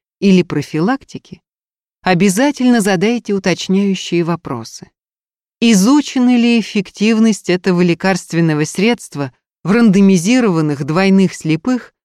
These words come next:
плацебо-контролируемых исследованиях? Если да, то в каких биомедицинских журналах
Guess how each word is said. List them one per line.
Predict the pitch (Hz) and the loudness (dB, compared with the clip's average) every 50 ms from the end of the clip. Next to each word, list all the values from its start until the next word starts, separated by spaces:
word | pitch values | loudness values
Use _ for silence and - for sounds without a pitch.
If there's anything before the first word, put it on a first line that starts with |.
| _ _ | _ _
плацебо-контролируемых | - 185 190 180 175 - - 240 240 214 233 220 - - 208 196 185 175 180 170 165 165 185 208 208 208 196 190 185 180 175 - - | -2 0 0 0 -2 -2 -2 -2 0 2 0 0 0 2 0 2 2 2 0 0 2 2 2 2 2 2 2 2 2 2 0 -2 -2
исследованиях? | 180 170 - - - 165 170 170 151 127 131 120 127 123 123 120 123 - _ _ _ _ _ _ _ | -4 -6 -6 -6 -4 -2 0 0 0 -2 -6 -6 -8 -8 -10 -12 -14 -18 _ _ _ _ _ _ _
Если | - 165 180 196 175 - - 147 151 | -4 0 0 0 0 0 -2 -4 -2
да, | 139 175 226 269 277 - _ _ _ _ _ | 0 0 -2 -2 -4 -8 _ _ _ _ _
то | - 240 240 | -2 -2 -2
в | 208 - | -2 -2
каких | - 208 208 - 247 254 190 | -2 -4 -2 0 0 0 0
биомедицинских | 165 156 190 214 208 190 185 180 165 185 190 - - 196 185 170 - - 160 156 | 0 0 2 2 4 4 4 2 2 0 -2 0 0 0 0 0 0 -2 -2 -2
журналах | 143 156 160 165 180 233 262 262 220 175 139 - - | 0 0 0 0 0 0 0 0 0 -2 -4 -6 -12